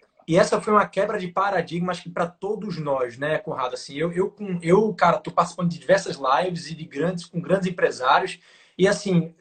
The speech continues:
tem gente que nunca imaginou que conseguia fazer a empresa que tem mais de mil funcionários funcionar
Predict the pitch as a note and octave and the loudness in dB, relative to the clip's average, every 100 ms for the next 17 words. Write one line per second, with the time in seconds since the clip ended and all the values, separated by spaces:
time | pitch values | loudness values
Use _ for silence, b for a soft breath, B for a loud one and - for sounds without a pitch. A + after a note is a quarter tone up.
0 | - A3 F#3+ G#3+ - A#3+ F#3+ A#3 D4 - | -6 -2 0 0 -2 0 2 4 2 0
1 | A3+ G3 B3 D4 A#3+ C#4 G#3 F#3 G#3+ - | 0 2 2 2 2 2 4 6 6 4
2 | _ _ _ _ - F#3 A3+ A3+ A3+ A3+ | _ _ _ _ -10 -4 -2 0 2 2
3 | G3 F3 G3+ G#3 - F3+ F#3+ G#3 G#3 F#3+ | 2 2 0 -2 -2 -2 -2 -4 -4 -2
4 | A3+ A3 F#3+ C4 - A#3 G#3+ F3 E3+ A#3+ | -2 -4 -6 -6 -8 -6 -2 2 4 2
5 | B3 - A3+ A3 B3 G#3 F3 F#3+ - | -4 -12 -12 -8 -6 0 2 2 0